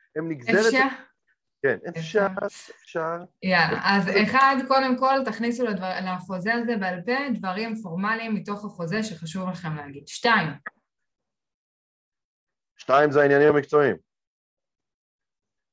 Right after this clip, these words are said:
Speaker 2: שתיים זה, אתה שואל, אומר.
Speaker 1: אני אומר.
Speaker 2: שתיים זה העניינים המקצועיים.
Speaker 1: <laughs> אני חושב ש-, שעשינו את הפרק, התחלתי לכתוב, ואיפשהו קטעת אותי וסיימתי לכתוב.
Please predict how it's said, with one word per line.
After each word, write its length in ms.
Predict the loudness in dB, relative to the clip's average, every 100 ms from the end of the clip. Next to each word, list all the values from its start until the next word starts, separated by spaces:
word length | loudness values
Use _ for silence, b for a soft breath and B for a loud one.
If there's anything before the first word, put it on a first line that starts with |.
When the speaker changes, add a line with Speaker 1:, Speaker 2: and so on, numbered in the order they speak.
| _
Speaker 2:
שתיים 380 | -20 -14 -6 -2
זה, 60 | 0 0 -2
אתה 100 | -4
שואל, 240 | -4 0
אומר. 220 | 0 0 -2 -8 _ _ B B
Speaker 1:
אני 100 | -6
אומר. 240 | -2 -2 -2
Speaker 2:
שתיים 420 | -8 0 2 2 0
זה 80 | 2
העניינים 420 | 4 4 4 4
המקצועיים. 680 | 2 2 0 0 -2 -4 -8 -18
Speaker 1:
<laughs> 200 | _ _
אני 60 | -8
חושב 180 | -2 -2
ש-, 340 | 2 0 0
שעשינו 360 | 0 -2 0 -2
את 60 | -2
הפרק, 380 | -2 2 2 0
התחלתי 320 | 0 0 0
לכתוב, 340 | -6 -4 -4
ואיפשהו 520 | -2 -4 -6 -12 -10 -10
קטעת 340 | _ -6 -6
אותי 160 | -4 -4
וסיימתי 500 | -4 -4 -2 -2 0
לכתוב. 280 | -4 -6 -16